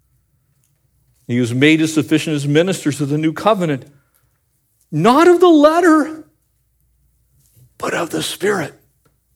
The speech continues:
And Paul says something that you should have underlined in your Bible. The Holy Spirit speaking through the Apostle Paul gives us the truth that Jesus is elucidating in this passage.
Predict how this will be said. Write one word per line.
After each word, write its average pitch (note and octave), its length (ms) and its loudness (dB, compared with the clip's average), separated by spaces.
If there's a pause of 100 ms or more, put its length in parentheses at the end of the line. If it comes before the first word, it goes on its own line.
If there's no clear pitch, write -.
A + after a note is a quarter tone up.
(1300)
And C#3 140 -6
Paul C4 260 0
says C#4 240 -4
something B3+ 300 0
that G3+ 160 -6
you G#3 60 -6
should F#3 180 -4
have F#3 180 -6
underlined F#3 440 -4
in F#3 80 -6
your F#3 100 -6
Bible. G3 380 -6 (1300)
The E3 100 4
Holy G#3+ 180 0
Spirit G3 340 -2
speaking C4+ 560 0
through B3 200 0
the A3 80 0
Apostle G#3+ 500 2
Paul F#3 520 2 (360)
gives G3 300 2
us A3 140 -8
the F#3+ 80 -4
truth F#3+ 580 0
that D3+ 180 0
Jesus G#3 840 0 (220)
is E3 180 2
elucidating C#3+ 760 0
in C3 80 -4
this B2+ 160 -6
passage. - 800 -6